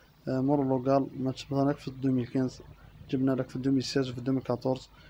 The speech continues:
إن شاء الله في الفيديو القادم إلا صبت لك بحول الله نجيب لك.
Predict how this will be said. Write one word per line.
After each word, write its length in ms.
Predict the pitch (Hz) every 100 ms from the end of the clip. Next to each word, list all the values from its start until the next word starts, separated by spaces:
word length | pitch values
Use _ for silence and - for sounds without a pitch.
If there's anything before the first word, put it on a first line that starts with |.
| -
إن 40 |
شاء 140 | - 143
الله 100 | 131
في 100 | -
الفيديو 320 | 123 135 131
القادم 400 | 127 143 123 120
إلا 220 | 120 120
صبت 300 | 135 127 -
لك 160 | 135 135
بحول 300 | 123 - 123
الله 340 | 120 131 123
نجيب 340 | 135 127 123 113
لك. 200 | 110